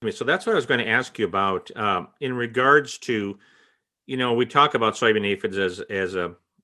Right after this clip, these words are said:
as a prime example here, but let's talk a little bit about some other insects, maybe in some other crops, um, that would be covered. And then I think you alluded to, um,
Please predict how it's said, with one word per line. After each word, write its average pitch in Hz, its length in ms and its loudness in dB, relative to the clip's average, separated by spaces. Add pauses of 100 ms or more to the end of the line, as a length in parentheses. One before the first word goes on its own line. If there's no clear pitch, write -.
as 95 120 -18
a 90 40 -16
prime 113 340 -2
example 107 460 -4
here, 98 220 0
but 104 260 -2 (280)
let's 190 200 -4
talk 196 280 2
a 156 40 0
little 156 180 2
bit 143 100 8
about 131 320 0
some 120 280 -10
other 139 280 4
insects, 110 580 -2
maybe 123 240 0
in 120 80 0
some 120 160 -4
other 113 160 0
crops, - 760 0 (640)
um, 143 220 2
that 131 120 6
would 123 120 4
be 120 100 4
covered. 131 380 4
And 131 120 2
then 170 300 6
I 151 160 6
think 165 240 -2
you 156 80 8
alluded 143 300 4
to, 143 360 0
um, 127 280 2